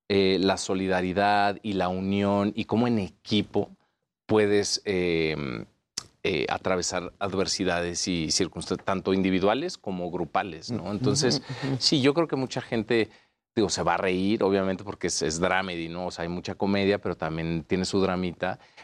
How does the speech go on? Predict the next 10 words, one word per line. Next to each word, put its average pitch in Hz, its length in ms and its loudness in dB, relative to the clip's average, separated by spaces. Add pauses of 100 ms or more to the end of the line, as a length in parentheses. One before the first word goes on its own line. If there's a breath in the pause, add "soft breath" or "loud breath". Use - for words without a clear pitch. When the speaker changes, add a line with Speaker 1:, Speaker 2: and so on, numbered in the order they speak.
(140)
Speaker 1:
pero 101 160 2
también 107 260 2
te 127 160 2
deja 110 320 0
como, 85 800 -6
como 85 260 -2 (220)
reflexionando, 90 720 -2
entonces - 300 -10
está - 120 -10
padre. 98 300 -8